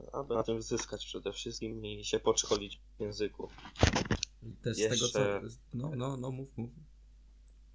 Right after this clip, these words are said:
Speaker 1: Tak, tak, tak. I jeszcze polic-, y,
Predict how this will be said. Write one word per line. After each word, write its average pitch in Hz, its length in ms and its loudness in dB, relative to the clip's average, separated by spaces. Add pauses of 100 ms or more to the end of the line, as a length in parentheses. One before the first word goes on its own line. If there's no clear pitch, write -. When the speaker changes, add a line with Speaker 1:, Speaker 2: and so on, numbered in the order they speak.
Speaker 1:
Tak, 113 120 -2
tak, - 160 -4
tak. 107 280 -4
I 113 460 -4
jeszcze 117 520 2 (300)
polic-, 113 480 4
y, 117 260 -2